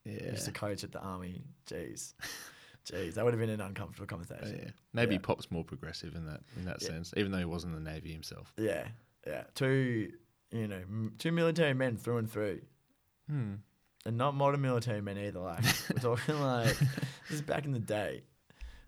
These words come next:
Speaker 2: This is back in the day.
Speaker 1: All right. Uh, more news. Uh, the Brooklyn Nets have said that Kevin Durant is expected to miss the entire season. This is, isn't really news, but I think it's just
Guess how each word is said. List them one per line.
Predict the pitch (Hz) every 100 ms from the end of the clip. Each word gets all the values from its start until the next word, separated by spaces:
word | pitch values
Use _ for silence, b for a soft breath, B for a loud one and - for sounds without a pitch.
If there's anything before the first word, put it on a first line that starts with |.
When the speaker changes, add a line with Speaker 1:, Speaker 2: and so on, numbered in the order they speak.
| -
Speaker 2:
This | 123
is | 123
back | 110 110 110
in |
the | 101
day. | 87 82 65 - b b b _
Speaker 1:
All | 127
right. | 123 - - - -
Uh, | 139 131 127
more | 147 139
news. | 117 101 -
Uh, | - 123 123 120
the | 127
Brooklyn | 175 170 135
Nets | 131 -
have | 113
said | 127 113
that | 113
Kevin | - 120 110
Durant | 113 113
is | - 101
expected | - - 117 127 113
to | 113
miss | 113
the | -
entire | 113 107 120 107
season. | - 131 143 147 127
This | 120 123 -
is, | 113 104 -
isn't | - 139 131
really | 110 110
news, | 104 101 95 95
but | 95 101
I | 101
think | - 123 123 127
it's | 95 -
just | - 98 92 - -